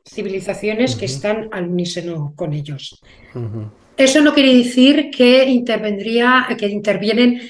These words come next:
Speaker 1: en nuestro quehacer diario. Es, es un momento puntual en que vieran peligrar la especie humana como
Speaker 2: Mm.
Speaker 1: especie del
Speaker 2: Correcto.
Speaker 1: planeta.
Speaker 2: Correcto.
Speaker 1: Aunque también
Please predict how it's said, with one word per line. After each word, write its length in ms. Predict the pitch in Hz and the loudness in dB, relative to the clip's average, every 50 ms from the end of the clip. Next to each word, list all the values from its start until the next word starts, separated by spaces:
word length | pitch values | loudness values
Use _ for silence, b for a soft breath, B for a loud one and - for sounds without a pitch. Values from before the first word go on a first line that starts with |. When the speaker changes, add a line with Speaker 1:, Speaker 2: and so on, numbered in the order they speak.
| B B | B B
Speaker 1:
en 140 | 247 233 220 | -4 -2 -2
nuestro 320 | 214 208 - - 202 185 | -2 -4 -4 -2 -4 -4
quehacer 380 | 180 185 180 180 - 208 196 185 | -2 -4 -4 0 0 0 0 0
diario. 280 | 180 175 170 165 175 175 | -2 -2 -2 0 -2 -2
Es, 180 | 170 - - - - | -4 -6 -8 -2 -2
es 160 | 240 240 240 | -2 0 0
un 100 | 226 220 | -4 -4
momento 440 | 220 196 208 233 240 240 269 254 - | -2 -2 0 0 2 2 0 -2 -2
puntual 480 | 208 196 180 180 208 233 254 269 B B B B B B | -6 -6 -4 -2 0 2 2 2 B B B B B B
en 140 | 226 208 208 | -4 -2 -2
que 120 | 214 196 | -2 0
vieran 300 | 185 208 220 226 214 208 | 0 0 0 0 0 0
peligrar 640 | 208 208 196 196 185 202 208 226 254 277 - - b b b b b b _ | -2 -2 -2 -2 0 2 2 4 2 2 0 -4 b b b b b b _
la 140 | - 220 190 | -2 -2 0
especie 520 | 175 - - - 220 220 220 220 220 202 196 | 0 -2 -4 -4 -4 -4 -2 0 2 2 2
humana 480 | 190 190 190 220 233 247 294 285 285 - | 2 0 0 2 2 4 2 2 0 2
como 240 | - 247 254 269 285 | 4 4 4 4 2
Speaker 2:
Mm. 20 | |
Speaker 1:
especie 560 | 254 226 107 - - 202 196 - - - - - - - - - | 0 0 -4 -6 -6 -8 -8 -8 -10 -16 -18 -20 -20 -20 -18 -14
del 100 | 156 156 147 | -10 -6 -4
Speaker 2:
Correcto. 220 | 135 180 117 - | -2 -2 -2 -4
Speaker 1:
planeta. 480 | 170 170 160 151 151 - 151 143 - b b b b b b b b b - | -4 -4 -4 -4 -4 -6 -8 -10 -10 b b b b b b b b b -6
Speaker 2:
Correcto. 240 | - - 226 240 247 | -4 -2 2 2 2
Speaker 1:
Aunque 160 | 240 240 240 | 4 4 2
también 720 | - 214 214 214 220 233 233 240 247 262 254 - - - | 2 2 0 2 2 4 4 6 6 4 2 0 -8 -18